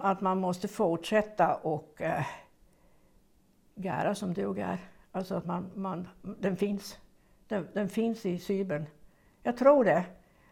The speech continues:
Att det, att det blir det viktigaste. Om man ska ha ett intresse för att ha det kvar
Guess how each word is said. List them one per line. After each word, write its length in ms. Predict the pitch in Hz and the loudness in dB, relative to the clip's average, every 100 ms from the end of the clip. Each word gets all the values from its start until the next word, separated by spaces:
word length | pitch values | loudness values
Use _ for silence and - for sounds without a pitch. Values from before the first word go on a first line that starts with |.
| - | -4
Att 180 | 190 | 0
det, 400 | 208 190 190 180 - | 4 4 2 -4 -4
att 140 | 202 | 2
det 180 | 220 196 185 | 4 4 2
blir 180 | 185 175 | 2 2
det 80 | 165 | 2
viktigaste. 720 | 160 151 170 156 - - 156 - _ - | 0 -2 -2 -2 -4 -6 -8 -10 _ -10
Om 140 | 175 175 | -4 -4
man 100 | 175 | -4
ska 140 | 165 | -4
ha 200 | 151 170 | -4 -4
ett 100 | 160 | -6
intresse 460 | 165 160 147 - 156 | -8 -4 -6 -6 -8
för 180 | 160 | -4
att 140 | 135 135 | -4 -2
ha 140 | 196 | -2
det 100 | 208 | -2
kvar 340 | - - 123 | -6 -8 -8